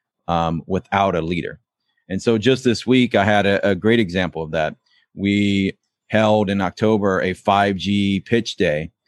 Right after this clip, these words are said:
uh, where companies could pitch to receive awards from us, the government. So we awarded four companies fifty thousand dollar checks, and then the opportunity that they would come on to the base in the five G Living Lab in February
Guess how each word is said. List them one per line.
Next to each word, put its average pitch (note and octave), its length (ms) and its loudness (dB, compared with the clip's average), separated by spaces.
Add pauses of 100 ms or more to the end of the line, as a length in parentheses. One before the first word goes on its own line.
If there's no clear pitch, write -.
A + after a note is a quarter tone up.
(180)
uh, E2+ 220 -4
where F2 200 -4
companies G2+ 460 -2
could - 220 -6
pitch - 340 -2
to F#2+ 160 -4
receive G2+ 460 -2
awards F#2+ 580 0
from F2+ 220 -2
us, G2 260 0
the F2 80 -4
government. F#2 580 0 (440)
So A2+ 100 0
we A2+ 140 4
awarded A#2 440 4
four C3+ 360 0
companies G2+ 760 -2 (220)
fifty A2+ 280 -2
thousand G#2+ 340 2
dollar F#2 300 0
checks, - 480 -2 (580)
and G2 220 0
then G#2 160 2
the G2+ 140 2
opportunity G2+ 680 0
that F2+ 160 -2
they F#2+ 100 0
would F#2 200 -4
come B2+ 240 2
on A#2 320 4
to A#2 180 -2
the A2+ 100 -2
base G#2 460 0 (460)
in F#2 120 -4
the F2+ 80 -2
five A2 240 2
G A2 180 2
Living F#2+ 280 0
Lab F2+ 440 0
in F2 220 -8
February F2 760 -2